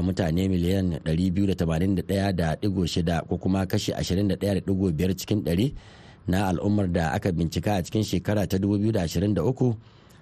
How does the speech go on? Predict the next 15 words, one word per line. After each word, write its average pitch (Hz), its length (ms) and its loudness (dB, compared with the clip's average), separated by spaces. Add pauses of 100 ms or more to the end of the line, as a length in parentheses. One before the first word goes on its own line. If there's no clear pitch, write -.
(160)
sun 90 160 0
fuskanci 87 560 0
matsanancin 90 580 0
rashin 98 300 0
tsaro 85 320 0
a 71 80 -2
cikin 95 240 -2
ƙasashe 107 640 0
da 80 140 0
yankuna 95 320 0
hamsin 85 340 0
da 82 80 0
tara. 85 440 0 (800)
Dominic 92 540 0
Bergen, 87 500 0